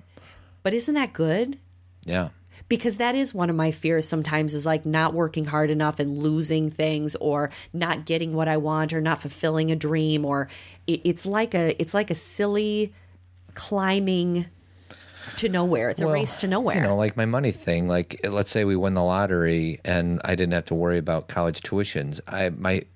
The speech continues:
Speaker 2: my fear would switch over to something else.
Speaker 1: Yes.
Speaker 2: Like, it, maybe it's, I don't spend the money that I just won in the lottery well enough. Like, you know, there's always something to be afraid of.
Speaker 1: So let's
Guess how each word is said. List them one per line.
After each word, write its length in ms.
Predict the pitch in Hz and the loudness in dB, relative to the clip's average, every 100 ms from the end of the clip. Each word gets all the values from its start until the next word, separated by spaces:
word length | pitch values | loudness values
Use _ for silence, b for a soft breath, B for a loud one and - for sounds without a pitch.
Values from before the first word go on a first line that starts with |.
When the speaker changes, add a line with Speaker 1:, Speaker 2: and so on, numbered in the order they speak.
| - | -18
Speaker 2:
my 260 | - 104 101 | -6 -4 -2
fear 200 | - 147 | 0 0
would 140 | 104 | 0
switch 260 | - 107 107 | -2 0 0
over 180 | 98 | 0
to 60 | 87 | 0
something 380 | - 87 85 78 | 0 0 0 0
else. 440 | 78 - - - | -2 -4 -8 -6
Speaker 1:
Yes. 340 | 160 - - - | -4 -6 -4 -4
Speaker 2:
Like, 180 | 90 | -2
it, 160 | 90 - | -2 -4
maybe 400 | 90 92 95 90 | -2 0 2 0
it's, 340 | 85 - - - | 0 -2 -6 -4
I 200 | 87 87 | 0 0
don't 560 | 85 87 85 82 - - - - - | 2 2 2 0 -6 -14 -16 -20 -12
spend 480 | - - - 98 92 | -8 -6 -4 -2 0
the 60 | |
money 300 | 90 87 85 | 0 0 0
that 140 | 80 85 | 2 0
I 100 | 82 | 0
just 360 | 90 85 - | 0 -2 -4
won 200 | 82 87 | -2 -2
in 80 | 85 | 0
the 80 | 80 | -2
lottery 440 | 82 85 82 73 | 0 0 0 0
well 300 | 71 80 76 | 0 0 0
enough. 220 | 73 65 - | -2 -4 -4
Like, 300 | 104 95 - | -4 -4 -6
you 140 | 123 | -2
know, 120 | 101 | 0
there's 260 | 95 107 101 - | 0 0 -2 -2
always 380 | 127 139 113 90 | 0 2 0 0
something 300 | 95 82 85 | -2 0 -2
to 100 | - | 0
be 100 | 82 | -2
afraid 260 | 71 73 65 | 0 0 0
of. 80 | |
Speaker 1:
So 200 | - 226 | 0 0
let's 540 | 214 226 240 233 - | 0 0 -2 -2 -4